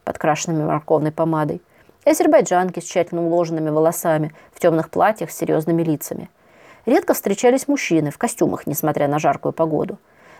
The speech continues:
Больше всего мужчин было на первых рядах. Приглашенные от администрации? Похоже на то. Нюрка перебирала глазами первый ряд, пытаясь понять, кто и как здесь очутился.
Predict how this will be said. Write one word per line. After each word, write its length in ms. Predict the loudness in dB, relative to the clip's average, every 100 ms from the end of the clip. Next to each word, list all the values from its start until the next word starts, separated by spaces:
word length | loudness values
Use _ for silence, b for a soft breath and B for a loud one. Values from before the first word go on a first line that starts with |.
| b
Больше 300 | 2 2 0
всего 180 | 2 4
мужчин 400 | 4 2 2 4
было 160 | 4
на 120 | 4
первых 360 | 2 2 0 0
рядах. 320 | 0 0 -4 -8 _ _ b b
Приглашенные 540 | 0 4 4 4 2
от 80 | 2
администрации? 760 | 0 -2 -4 -2 0 0 -2 -10 _ _
Похоже 380 | -2 0 0 0
на 120 | -2
то. 240 | -4 -8 -12 _ _ _ _ B B B B B
Нюрка 240 | 2 4
перебирала 560 | 2 4 4 6 4 4
глазами 440 | 2 4 4 2
первый 340 | 2 0 2 2
ряд, 180 | 0 -2
пытаясь 380 | 0 0 0
понять, 400 | -2 -2 -2 -4
кто 160 | -2 2
и 80 | 4
как 200 | 4 2
здесь 220 | 2 0
очутился. 600 | 0 -4 -4 -4 -4 -10